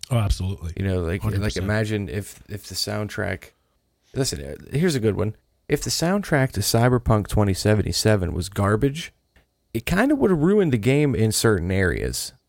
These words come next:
Speaker 1: Absolutely.
Speaker 2: Because
Speaker 1: I
Speaker 2: it, it's,
Speaker 1: agree.
Speaker 2: like, heavy on the, it's heavy on the music, and, like, they, like, kinda lean on that at times.
Speaker 1: Right.
Speaker 2: And, like, with the issues that the game had in the beginning,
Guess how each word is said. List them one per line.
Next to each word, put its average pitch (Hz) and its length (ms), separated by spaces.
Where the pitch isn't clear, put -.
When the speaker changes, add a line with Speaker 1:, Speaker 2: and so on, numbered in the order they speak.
Speaker 1:
Absolutely. 85 600
Speaker 2:
Because 127 360
Speaker 1:
I 98 60
Speaker 2:
it, 104 60
it's, 90 120
Speaker 1:
agree. 120 120
Speaker 2:
like, 110 100
heavy 131 360
on 120 200
the, 107 120
it's 104 180
heavy 117 300
on 113 180
the 107 80
music, 117 600
and, 104 200
like, 92 220
they, 101 200
like, 95 160
kinda 107 260
lean 107 280
on 120 160
that 123 160
at 117 100
times. 120 540
Speaker 1:
Right. 87 160
Speaker 2:
And, 95 80
like, 95 200
with 107 340
the 101 260
issues 104 500
that 101 120
the - 80
game 101 340
had 110 260
in 107 80
the 104 80
beginning, 101 640